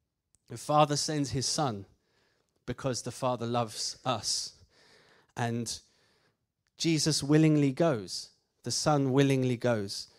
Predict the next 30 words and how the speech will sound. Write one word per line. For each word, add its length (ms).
He 120
leaves 300
his 180
throne 540
of 140
heaven 500
and 80
he 200
enters 440
our 160
human 320
race. 480
He 120
dies 320
on 120
a 60
cross. 680
He 120
suffers 440
the 100
torture 560
and 320
he 140
does 240
it 140
to 120
rescue 480
a 20
lost 320
humanity. 680